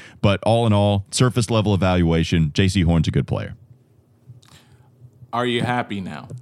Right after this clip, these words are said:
Speaker 1: Yeah, I am.
Speaker 2: Are you happy? You,
Speaker 1: Um,
Speaker 2: you got it off your chest.
Speaker 1: yeah.
Speaker 2: Yeah. Are, are, can you relax
Speaker 1: Do you wanna,
Speaker 2: now?
Speaker 1: do you wanna, do you
Speaker 2: Let's
Speaker 1: just wanna
Speaker 2: go
Speaker 1: give,
Speaker 2: explain
Speaker 1: like, a,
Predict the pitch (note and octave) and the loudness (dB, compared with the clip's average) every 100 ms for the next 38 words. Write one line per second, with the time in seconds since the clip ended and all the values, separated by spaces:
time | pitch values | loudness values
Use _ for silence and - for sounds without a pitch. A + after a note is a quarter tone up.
0 | - A#2 A#2+ G#2 - _ - E2+ C#2 C2 | 2 2 4 0 -6 _ 0 0 0 -4
1 | G#2+ G2 F2 - _ _ _ _ - - | -6 -10 -10 -16 _ _ _ _ -12 -6
2 | A2+ G#2+ G#2 G2+ D3 C#3 C#3+ C3 C#3 C3+ | 0 2 2 0 -2 -2 -4 -4 -6 -4
3 | C3 G#2 - - - C3 G2+ C#3 D3 - | -4 -4 -8 -4 0 2 0 -4 -8 -6
4 | D3 C3+ D3 B2+ C#3+ D3+ C3 C3 D3 G3 | -4 -4 -6 -6 -4 -4 -2 2 4 4
5 | G#3+ F3 D#3+ G3 G#3 F#3 D3+ F#3+ E3+ F3+ | 2 2 2 2 0 2 2 2 2 2
6 | E3+ F3 D3+ D#3+ D#3 C#3+ B2+ | 2 0 0 0 0 -2 -2